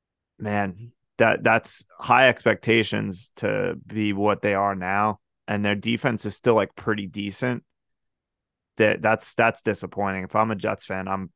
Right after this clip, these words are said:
I'm probably more despondent than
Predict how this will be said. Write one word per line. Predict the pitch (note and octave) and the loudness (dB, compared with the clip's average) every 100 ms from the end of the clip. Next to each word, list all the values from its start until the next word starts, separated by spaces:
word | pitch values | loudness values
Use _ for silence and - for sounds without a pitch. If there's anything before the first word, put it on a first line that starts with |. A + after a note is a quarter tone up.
| - | -4
I'm | A2 G#2+ | -2 2
probably | C3+ B2 A#2 | 4 6 4
more | G#2+ A2 G#2+ A2 G#2+ G2+ _ _ _ _ | 2 2 2 2 0 -4 _ _ _ _
despondent | - G#2 - G2+ G2+ G2 F#2 | -6 -6 0 0 0 -4 -4
than | G2+ F#2+ F#2 F2+ F2 | -2 -2 -4 -8 -12